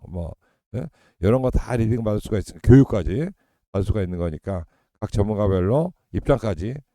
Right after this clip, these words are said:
하시길 바라겠습니다. 됐죠? 자, 어쨌든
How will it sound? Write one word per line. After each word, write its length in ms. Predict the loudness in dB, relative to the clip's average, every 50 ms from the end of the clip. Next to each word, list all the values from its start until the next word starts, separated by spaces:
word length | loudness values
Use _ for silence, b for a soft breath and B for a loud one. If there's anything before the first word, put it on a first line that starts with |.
| _ _ _ _ _ _ _ _ _ _ _ _ _ _ _ _ _ _ _ _ _ -4
하시길 220 | -2 -2 0 -2
바라겠습니다. 520 | -2 -4 -4 -6 -8 -8 -8 -10 -14 -20 _ _ _ _ _ _ _
됐죠? 540 | -10 -10 -10 -8 -10 -10 -10 -8 -10 -10 -12 -14 _ _ _ _ _ _ _ _
자, 160 | _ -16 -16 -12
어쨌든 400 | -14 -6 -6 -4 -2 0 -2 -2